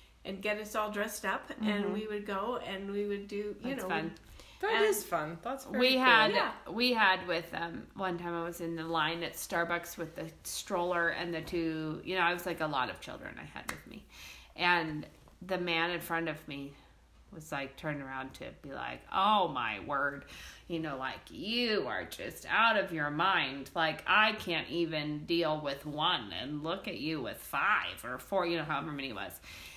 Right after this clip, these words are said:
Speaker 2: And he just had a lot to say about the grievances in his life with his one child.
Speaker 3: <laughs>
Speaker 2: And then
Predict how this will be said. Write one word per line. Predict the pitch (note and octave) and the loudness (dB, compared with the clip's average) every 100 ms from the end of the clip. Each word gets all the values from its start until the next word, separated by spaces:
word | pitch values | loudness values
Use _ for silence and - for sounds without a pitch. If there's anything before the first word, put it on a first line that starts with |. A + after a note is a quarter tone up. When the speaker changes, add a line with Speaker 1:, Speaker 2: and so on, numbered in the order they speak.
| - - | -12 -2
Speaker 2:
And | G#3 | 2
he | G#3 C4 C#4 | 4 4 4
just | C4+ C4+ | 2 4
had | A#3 G#3+ | 6 8
a | G3 | 8
lot | G3 G3 | 6 4
to | G3+ | -4
say | - A3+ D#4 | -2 2 4
about | F3 C#3+ C#3+ - | 4 4 2 2
the | F3 | -2
grievances | E3+ F3+ F#3 F#3 E3+ - F3 D#3+ - - - - - - | 0 2 2 2 -2 0 0 0 -4 -14 -20 -20 -20 -10
in | F#3 F#3 | -4 -2
his | F#3 F3 F#3 | -2 -2 4
life | F3 D3+ C#3+ - | 6 6 2 -8
with | A#3+ F#3+ F3+ | -2 0 0
his | F#3+ E3+ F3 | 0 -2 0
one | E3+ D#3 | 0 0
child. | D3+ D3 C3 C#3 D#3 A3 - | 2 2 2 0 -4 -8 0
Speaker 3:
<laughs> | D4 - - | 0 0 0
Speaker 2:
And | G#3+ A3 | 4 6
then | A3 G#3+ G#3+ G#3+ | 8 6 4 0